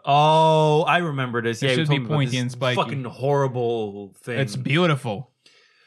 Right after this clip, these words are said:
Speaker 1: It looks scary.
Speaker 2: And it, it kinda looks, so it's ten meters ne-, uh,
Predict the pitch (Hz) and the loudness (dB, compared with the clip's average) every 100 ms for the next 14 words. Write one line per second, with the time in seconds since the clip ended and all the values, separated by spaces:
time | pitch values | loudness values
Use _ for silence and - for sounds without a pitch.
0 | _ - - - - _ 127 127 131 190 | _ -20 -20 -20 -20 _ -4 -2 0 0
1 | - - 110 101 98 92 110 117 123 - | -2 -6 -6 -6 -6 -4 -4 -4 -4 -10
2 | _ _ 123 - 196 202 170 143 127 117 | _ _ -16 -6 -2 0 0 -2 -4 -8
3 | 117 123 - - 160 202 196 180 151 - | -8 -12 -14 -6 -2 -2 -2 -2 -2 -6
4 | - - 139 135 127 | -14 -6 -4 -4 -6